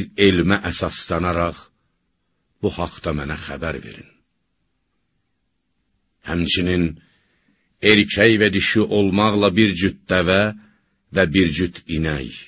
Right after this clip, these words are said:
De, Allah iki erkəyi, yoxsa iki dişini, yaxud da iki müxtəlif cinsli dişinin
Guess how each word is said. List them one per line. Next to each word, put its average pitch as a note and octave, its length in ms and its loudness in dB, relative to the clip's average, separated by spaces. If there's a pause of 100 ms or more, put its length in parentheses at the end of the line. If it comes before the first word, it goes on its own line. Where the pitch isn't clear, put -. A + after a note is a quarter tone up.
(1300)
De, E2 260 2 (1700)
Allah A2+ 640 6 (560)
iki G2 380 0
erkəyi, G2+ 880 2 (340)
yoxsa G#2 480 4 (160)
iki G2+ 240 -4
dişini, D#2 460 -2 (1000)
yaxud A2+ 600 2
da A#2+ 200 6
iki A2 280 0
müxtəlif B2+ 580 4
cinsli A#2+ 540 0
dişinin A#2 680 2